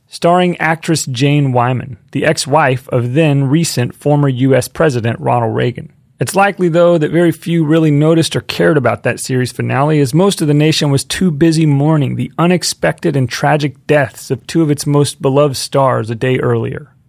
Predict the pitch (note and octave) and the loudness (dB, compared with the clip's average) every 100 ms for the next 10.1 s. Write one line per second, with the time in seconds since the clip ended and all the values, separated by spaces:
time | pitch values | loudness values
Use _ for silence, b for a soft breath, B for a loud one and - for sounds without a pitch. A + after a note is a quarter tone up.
0 | _ - F3+ F3 F#3 D#3 E3 E3 D3+ D3+ | _ -6 -4 -2 -2 -4 0 0 2 2
1 | D3 D3 B2 C#3+ C#3+ B2 D3 D3 C#3 C3+ | 2 2 2 0 0 0 0 2 0 -4
2 | - D3+ D#3 C#3+ A#2+ A#2+ C#3+ - D3 C#3 | -2 -2 0 0 0 0 0 -2 -4 -4
3 | - C3+ C3+ C3 - C#3+ C#3+ C3 B2+ B2+ | -2 -2 -2 -2 0 0 2 2 0 -2
4 | - D3+ C#3+ A2 A2+ - _ _ C3 A#2+ | -4 0 0 0 -6 -10 _ _ -2 2
5 | F#3 F#3 D#3+ - F3 F3 E3+ D#3+ D#3+ D#3 | 0 0 -6 -2 -2 2 2 4 4 2
6 | C#3+ C#3+ D3 D#3+ - D#3+ - C#3+ - E3 | 0 -2 -2 -6 -4 -4 -4 -8 -6 -2
7 | E3 D#3 - C3+ C#3 - D3 C#3 - E3+ | 0 0 -2 -4 -4 -4 -4 -4 -2 0
8 | D#3+ D3+ C#3+ D3+ B2+ - E3 D#3 B2+ C3 | 2 0 0 0 0 -2 0 0 0 -2
9 | B2 B2 G#2+ - C3+ B2+ B2 A2+ - C#3+ | -2 -4 -6 -4 -4 -2 -2 -4 -8 -14